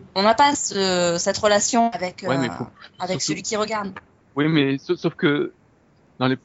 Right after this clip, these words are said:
Speaker 2: dans le, dans le principe, faut surtout pas faire ça. Faut surtout pas, euh, faut surtout pas jouer comme tu joues au théâtre.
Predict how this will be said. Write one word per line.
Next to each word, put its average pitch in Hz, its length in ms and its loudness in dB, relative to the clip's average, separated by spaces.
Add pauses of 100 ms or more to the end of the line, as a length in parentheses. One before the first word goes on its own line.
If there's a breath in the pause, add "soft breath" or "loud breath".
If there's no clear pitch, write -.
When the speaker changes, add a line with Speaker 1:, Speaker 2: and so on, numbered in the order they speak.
Speaker 2:
dans 117 180 -6
le, 110 540 -6
dans 117 160 -10
le 117 40 -12
principe, 131 420 -8
faut 123 100 -10
surtout 127 340 -6
pas 135 200 2
faire 117 260 -4
ça. 117 160 -4 (140)
Faut 131 100 -4 (100)
surtout - 220 -8
pas, 127 340 4
euh, 117 140 -2 (680 loud breath)
faut 120 200 -6
surtout 156 240 -6
pas 156 100 0
jouer 156 180 0
comme 131 220 2
tu 127 160 -8
joues 139 140 -2
au 135 40 0
théâtre. 110 280 2